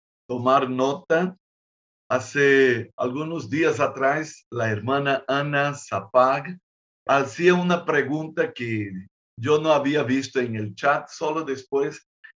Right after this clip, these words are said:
cuando estaba mirando los pedidos, fue que vi que ella hizo una pregunta. Y tiene que ver con lo que nosotros estamos hablando.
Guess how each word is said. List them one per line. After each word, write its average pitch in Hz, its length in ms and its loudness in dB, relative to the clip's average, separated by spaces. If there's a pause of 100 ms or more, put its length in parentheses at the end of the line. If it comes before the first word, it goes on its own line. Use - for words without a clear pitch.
cuando 113 200 -2
estaba 123 380 0
mirando 120 420 -2
los 113 300 -8
pedidos, 120 520 -6
fue 127 160 -6
que 127 140 -4
vi 120 260 -4
que 113 220 -4
ella 120 160 -4
hizo 110 320 -6
una 117 180 -10
pregunta. 131 720 -6 (160)
Y 165 140 -10
tiene 214 340 -2
que 160 140 -2
ver 139 360 2
con 123 260 -6
lo 113 180 -6
que 117 140 -4
nosotros 110 580 -4
estamos 113 500 -8
hablando. 131 680 -2